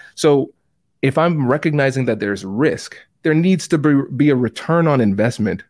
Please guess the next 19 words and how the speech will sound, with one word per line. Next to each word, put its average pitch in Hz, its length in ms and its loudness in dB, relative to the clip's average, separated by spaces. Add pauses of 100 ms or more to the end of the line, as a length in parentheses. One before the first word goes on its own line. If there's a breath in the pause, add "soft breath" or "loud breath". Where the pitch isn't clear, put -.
(240)
for 139 180 0
the 117 140 2
engagement 110 680 0 (120)
in 123 100 4
this 113 160 0
conversation 101 680 -2 (240 loud breath)
that 104 160 0
makes 135 400 -2
this 139 180 -2
interaction 113 600 0
worthwhile. 107 540 -4 (300 loud breath)
So - 140 -2
when 143 160 2
you 160 100 0
think 185 320 0
about 107 320 0
that 98 340 -4
for - 200 -4
you 131 680 2